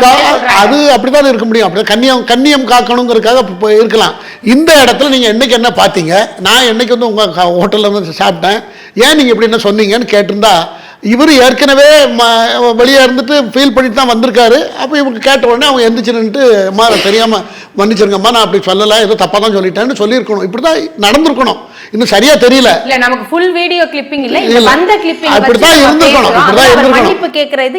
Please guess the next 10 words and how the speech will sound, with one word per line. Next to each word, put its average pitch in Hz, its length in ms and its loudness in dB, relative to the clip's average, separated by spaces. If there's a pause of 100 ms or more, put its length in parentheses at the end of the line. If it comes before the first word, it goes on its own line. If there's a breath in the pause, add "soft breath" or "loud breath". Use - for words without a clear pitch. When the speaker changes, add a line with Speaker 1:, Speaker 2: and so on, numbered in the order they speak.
(120)
Speaker 2:
எந்திரிச்சு 320 360 -8 (100)
கேட்கறது 262 320 -4
இருக்கு. 262 420 -6 (340 loud breath)
ஆனா 254 280 -2
இதுல 262 300 -4
இன்னொரு 392 440 -6
விஷயம் 302 360 -10
என்னன்னா, 233 340 -10 (120)
இத 269 180 -6
பாஜக 415 680 -2